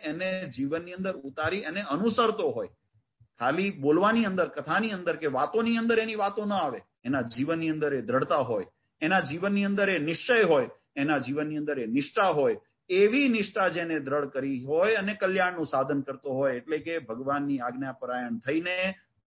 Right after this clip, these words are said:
ભગવાનની ભક્તિ કરતો હોય, ભગવાનને રાજી કરવાનું સાધન કરતો હોય, ભગવાનની બાંધેલી મર્યાદામાં રહીને ભગવાનની ભ-, ભજતો હોય, ત્યારે એવો જે જીવાત્મા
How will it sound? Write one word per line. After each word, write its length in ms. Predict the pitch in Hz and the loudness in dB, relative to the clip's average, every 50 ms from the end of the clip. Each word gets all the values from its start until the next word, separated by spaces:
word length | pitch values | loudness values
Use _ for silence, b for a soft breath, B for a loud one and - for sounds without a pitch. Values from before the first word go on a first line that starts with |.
| _ - | _ -6
ભગવાનની 300 | 135 135 135 127 127 117 | -4 -4 -2 -4 -4 -6
ભક્તિ 380 | 101 98 117 117 _ - 214 202 | -6 -10 -14 -16 _ -8 -8 -2
કરતો 320 | - 170 139 - 160 139 | -2 -2 -2 -2 -2 -2
હોય, 280 | 120 123 127 113 107 - | 0 0 0 -2 -2 -4
ભગવાનને 600 | - 117 117 139 147 147 147 147 147 147 135 117 | -8 -8 -6 -6 -4 -2 -2 -2 -2 -2 -2 -2
રાજી 300 | 113 117 131 139 196 208 | 0 0 0 0 0 -4
કરવાનું 380 | 208 196 196 190 185 185 175 | -2 -2 -2 -2 -4 -4 -6
સાધન 360 | - - 151 151 156 151 143 | -4 -4 -4 -2 -2 -2 -4
કરતો 260 | 139 135 135 - - 131 | -4 -6 -10 -8 -6 -6
હોય, 300 | 120 123 127 117 107 b b b b - | -2 -2 -2 -2 -4 b b b b -4
ભગવાનની 520 | 127 135 147 156 156 151 151 151 151 139 127 | -4 -2 0 0 0 0 0 0 0 -2 -2
બાંધેલી 400 | 123 127 131 135 143 143 143 131 | -2 -2 -2 0 0 -2 -2 -2
મર્યાદામાં 600 | 120 123 135 135 139 131 135 139 135 131 123 120 | -4 -4 -2 -4 -4 -4 -4 -6 -6 -6 -4 -4
રહીને 240 | 127 131 139 131 104 | -4 -4 -4 -4 -6
ભગવાનની 480 | 101 107 113 131 135 139 135 135 123 | -8 -12 -12 -10 -8 -6 -6 -8 -8
ભ-, 600 | 104 - _ - 113 101 107 107 - _ _ 104 | -10 -16 _ -18 -14 -12 -12 -12 -12 _ _ -4
ભજતો 420 | 117 120 117 - - - - 208 202 | -4 -4 -4 -4 -10 -2 0 2 2
હોય, 260 | 156 143 131 107 - b b b b b _ - | 4 2 0 0 -2 b b b b b _ -4
ત્યારે 280 | 143 147 156 170 165 - - | -2 0 0 -2 -4 -6 -2
એવો 320 | 147 165 180 208 262 269 | -2 2 4 4 4 4
જે 160 | 240 240 220 | 6 4 4
જીવાત્મા 560 | - 143 160 160 143 143 - - 123 117 98 | 4 4 0 0 0 0 -2 -4 -8 -8 -8